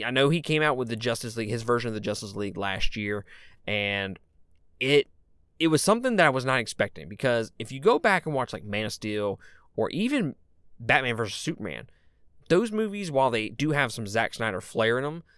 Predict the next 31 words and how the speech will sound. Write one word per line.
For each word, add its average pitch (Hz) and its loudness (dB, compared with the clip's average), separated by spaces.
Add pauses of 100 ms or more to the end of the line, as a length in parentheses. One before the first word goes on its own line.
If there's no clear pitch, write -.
(320)
they're 139 4
not, 170 0
like, 156 -6
super 151 2
stylized 120 0
like 107 -8
he 110 -8
normally 104 -2
makes 107 -6
his 85 -14
movies. 110 -4 (300)
So 120 2
when 113 2
I 113 0
saw 185 -2
Justice 123 -2
League, 98 -8
I 110 -2
was, 165 0
like, 92 -4 (100)
really 131 2
th-, - -14 (180)
really 151 2
thrown 117 2
off, 135 2
because 110 -4
it 113 -4
really 131 2
brought 123 4
in 120 -2
the, 95 -4